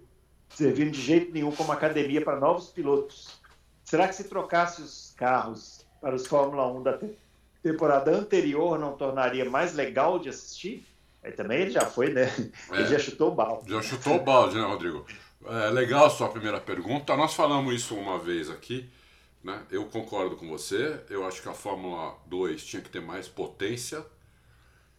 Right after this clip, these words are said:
Speaker 2: né? E nesse momento tinha que ter efeito solo também. Nem que fosse, nem que fosse não, seria um efeito solo igual pra todas elas, porque é a Dallara que faz o carro, né?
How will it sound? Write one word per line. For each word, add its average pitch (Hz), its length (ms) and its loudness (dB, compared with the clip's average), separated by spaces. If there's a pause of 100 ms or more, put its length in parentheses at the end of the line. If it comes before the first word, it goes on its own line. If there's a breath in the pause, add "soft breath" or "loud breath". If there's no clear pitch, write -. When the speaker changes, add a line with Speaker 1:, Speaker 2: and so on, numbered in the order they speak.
(180 soft breath)
Speaker 2:
né? 104 240 -8 (100)
E 127 420 0 (220)
nesse 117 420 -2
momento 113 420 -4
tinha 143 120 -6
que 120 80 -14
ter 131 140 -4
efeito 131 320 -8
solo 123 320 -2
também. 98 400 -6 (680 soft breath)
Nem 160 300 2
que - 100 -6
fosse, 170 560 -4 (220 loud breath)
nem 180 160 -2
que - 60 -10
fosse 269 320 -2
não, 139 240 0
seria 123 320 0
um 160 40 2
efeito 147 300 -4
solo 156 260 -2
igual 143 400 2
pra 156 120 0
todas 107 420 -2
elas, 165 500 -4 (460 soft breath)
porque - 160 -2
é 101 40 2
a 90 80 0
Dallara 101 500 2
que - 60 -14
faz 87 280 -6
o 143 60 -8
carro, 147 440 0 (680 loud breath)
né? 156 120 -10